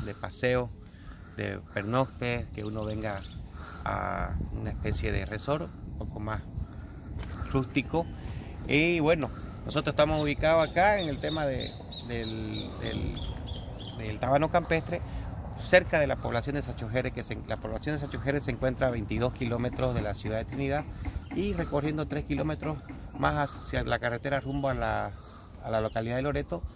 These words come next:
se encuentra lo que es el Tábano Campestre. O sea, estamos a veinticinco kilómetros al sur este de la ciudad de Trinidad, si no estoy un poco equivocado. El lugar que tenemos acá es de clima cálido, bosque húmedo subtropical.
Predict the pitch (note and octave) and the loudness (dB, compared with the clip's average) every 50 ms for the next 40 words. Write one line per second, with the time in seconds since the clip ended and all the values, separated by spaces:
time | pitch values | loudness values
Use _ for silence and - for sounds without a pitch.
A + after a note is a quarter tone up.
0 | - - - - - A#2 G#2+ - A#2+ A2+ A2+ A#2 A2+ - A#2+ B2 A#2 - A#2+ A#2 | -14 -16 -12 -6 -6 -6 -2 -2 -4 -2 -2 -6 -4 -2 -2 -4 -2 2 4 4
1 | A#2 A#2 A2 A2 - G#2+ F#2+ - A2+ G#2+ - G2 - - G#2 - B2 A#2 B2 A#2+ | 4 4 2 -2 -4 -4 -4 -4 -6 -6 -6 -8 -6 -6 -2 -2 0 0 0 -2
2 | A#2 G#2+ G2+ F#2 G2+ G2 - A2+ A2+ - A#2 G#2+ - G#2+ G2+ G#2+ A2+ A2+ - A#2 | -2 -2 -4 -4 -6 -6 -4 -6 -4 -4 -6 -6 -4 -6 -4 -4 -4 -6 -4 -4
3 | B2+ C3 - - - - - - - - - - - - - - B2+ C3+ C#3 C#3 | -6 -6 -6 -10 -16 -16 -16 -14 -12 -8 -8 -8 -8 -8 2 4 4 6 6 4
4 | C#3 C#3+ C3+ - - - - - - - - - D#3+ E3+ E3+ D#3 - - - - | 4 2 -2 -6 -12 -16 -18 -16 -16 -12 -2 0 2 2 2 -2 -4 -12 -18 -20
5 | - - - - - - - - - - - - - - D3 C#3 - - B2 G#2+ | -20 -20 -14 -12 -12 -12 -12 -14 -14 -16 -18 -20 -8 -6 -6 -6 -4 -4 -4 -2
6 | G#2 G2+ G2+ - A#2 A2+ G#2+ G2 F#2+ F#2+ G2 F#2+ F#2+ F#2+ - - F#2 F2+ F#2+ G2 | -2 -4 -4 -4 -4 -4 -4 -4 -4 -6 -6 -6 -6 -6 -8 -10 -10 -8 -6 -6
7 | G2 F#2+ - - - G#2 G2+ G2 F#2+ F#2 - - - G2 G2 - G#2+ - - F#2+ | -6 -8 -8 -6 -4 -4 -4 -4 -6 -8 -10 -12 -14 -14 -10 -8 -8 -8 -8 -12
8 | F2+ - G2+ G2+ - - C#3+ A#2 - - - - - - - - - - - - | -10 -8 -10 -6 2 2 2 2 2 -8 -14 -18 -16 -16 -16 -16 -18 -20 -20 -20
9 | - - - - - - E3+ E3+ F3+ F3 E3+ E3 F3 F3 E3+ - D#3 - - C3 | -20 -18 -20 -18 -14 -10 -6 -2 0 4 8 8 8 8 8 -2 -6 -6 -4 -4
10 | D3 C#3+ D3+ D3+ C#3+ C#3 C3 - D#3 D#3 E3 D#3+ D#3 C#3+ C3 B2 - - C3 B2+ | -4 -4 -2 -2 -2 -4 -2 -2 0 0 2 0 0 -2 -2 -4 -6 -6 -6 -4
11 | B2 B2 B2 A#2 A2+ G#2+ G2+ - - - - - A2+ A2+ A#2 B2+ C3+ C#3+ C#3+ C3+ | -2 -2 -2 -2 -4 -4 -8 -12 -16 -18 -10 -4 -2 -2 -2 -2 -4 -4 -6 -6
12 | A#2+ A2+ A#2 A#2 - - A#2 A2+ A2+ A2 A2+ A2+ A2+ A2 - - - - - G#2+ | -4 -4 -4 -4 -4 -6 -6 -4 -4 -4 -4 -4 -6 -6 -10 -12 -12 -12 -12 -10
13 | - - A2 - - B2 - - C3+ C3+ C#3 | -6 -8 -6 -4 -4 -6 0 2 2 2 2